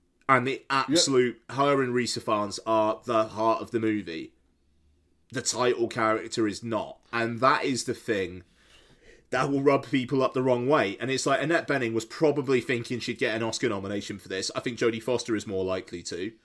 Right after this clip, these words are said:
Speaker 1: but I don't think
Speaker 2: Yeah.
Speaker 1: either do will, will get one.
Speaker 2: No, but out, out, out of the two, the most likely is Jodie Foster.
Speaker 1: They, I,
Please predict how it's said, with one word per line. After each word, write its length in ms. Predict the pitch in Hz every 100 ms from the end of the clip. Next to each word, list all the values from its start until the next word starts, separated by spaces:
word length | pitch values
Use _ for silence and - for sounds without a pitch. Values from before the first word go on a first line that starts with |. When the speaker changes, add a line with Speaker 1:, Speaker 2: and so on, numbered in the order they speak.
| _ _
Speaker 1:
but 140 | 147 135
I 80 | 120
don't 200 | 113 98
think 140 | 113
Speaker 2:
Yeah. 60 | 113
Speaker 1:
either 200 | 104 101
do 300 | 113 92 101
will, 300 | 117 113 110
will 260 | 110 110
get 220 | 95 107 85
one. 280 | 80 78 - _ _ _ _ _ _ _ - - - 143
Speaker 2:
No, 180 | 135 117
but 100 | 120
out, 160 | 135
out, 200 | 127 135
out 140 | 123 131
of 80 | 113
the 40 |
two, 140 | 139
the 100 | 117 113
most 300 | 113 104 110
likely 300 | 107 107 95
is 120 | 92
Jodie 280 | - 90 90
Foster. 380 | 90 82 - 80 _ _ _ - _ _ _ _ _ _ _ _ _ _ _ _ _ 120
Speaker 1:
They, 220 | 156 156
I, 160 | 156